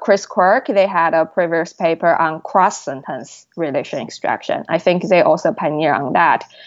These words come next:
But on a more, um, uh,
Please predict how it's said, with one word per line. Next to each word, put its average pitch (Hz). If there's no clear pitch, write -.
But 220
on 196
a 185
more, 190
um, 156
uh, 165